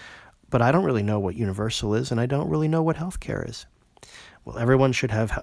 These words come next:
the health care that they need to not be sick. Okay, I think I understand what that is. I'm not sure I do. But let's say I do. And, all right, fine. <clears throat> But is it really fair? I mean, is it? Uh,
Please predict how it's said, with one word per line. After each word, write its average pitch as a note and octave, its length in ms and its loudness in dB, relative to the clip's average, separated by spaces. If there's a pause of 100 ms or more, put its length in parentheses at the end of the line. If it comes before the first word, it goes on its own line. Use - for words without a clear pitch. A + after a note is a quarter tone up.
(160)
the G#2+ 80 -2
health - 240 0
care B2 160 0
that A#2 160 0
they B2 140 2
need C#3 400 0
to G#2+ 100 -2
not A2 240 -2
be G#2+ 100 -2
sick. - 380 -6 (400)
Okay, E2 500 -6
I D2+ 220 -10 (240)
think A2+ 180 -2
I A2 80 0
understand G#2+ 460 -2
what G#2 100 -4
that A2 200 -2
is. G#2+ 140 -4
I'm G#2+ 120 -2
not G#2+ 160 -2
sure F#2+ 200 -4
I G2+ 100 -2
do. G#2+ 260 -4 (640)
But C3 140 -2
let's C3+ 200 -2
say C3 200 0
I A2+ 80 0
do. G2+ 240 -10 (120)
And, A#2+ 200 -10
all A#2+ 120 0
right, A2 200 -2
fine. G2+ 280 -8 (540)
<clears throat> F3+ 220 8
But B2+ 100 4
is B2+ 120 4
it B2 80 -2
really G#2 220 -2
fair? C3+ 460 -2 (1160)
I - 80 -10
mean, A2 280 -2
is B2+ 180 2
it? - 240 -4 (1080)
Uh, A#2 340 2